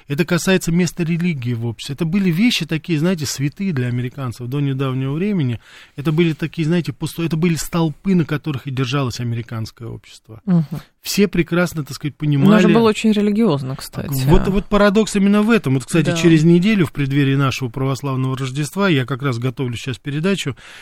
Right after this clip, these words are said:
Speaker 1: Я не знаю, получится ли мне вывести в эфир моих американских, где,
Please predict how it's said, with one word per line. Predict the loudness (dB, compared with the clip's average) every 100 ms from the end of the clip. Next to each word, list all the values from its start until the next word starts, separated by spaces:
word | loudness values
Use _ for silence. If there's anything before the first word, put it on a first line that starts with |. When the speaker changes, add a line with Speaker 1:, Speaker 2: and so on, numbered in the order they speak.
| -14 -2
Speaker 1:
Я |
не | 2
знаю, | 4 2
получится | 2 2 2 -4 -2
ли |
мне | -2 0
вывести | -2 -2 -4 -6
в | -6
эфир | -6 -6 -4
моих | -4 -4 -6
американских, | -4 -4 -2 -4 -4 -6
где, | -4 -4 -4 -4